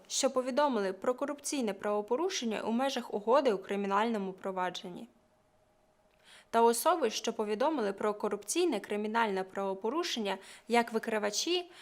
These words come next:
хоча мали змогу офіційно заявити про корупцію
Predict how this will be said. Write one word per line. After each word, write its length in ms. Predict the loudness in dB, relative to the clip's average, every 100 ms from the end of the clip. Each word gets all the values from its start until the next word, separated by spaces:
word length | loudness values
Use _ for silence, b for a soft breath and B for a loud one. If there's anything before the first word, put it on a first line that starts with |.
| B
хоча 460 | B -2 6 8 8 6
мали 340 | 6 6 4
змогу 400 | 2 4 6 6
офіційно 560 | 4 2 -2 0 0 0
заявити 520 | 0 0 0 -2 -2
про 160 | -4
корупцію 680 | -4 0 -2 -2 -6 -4 -4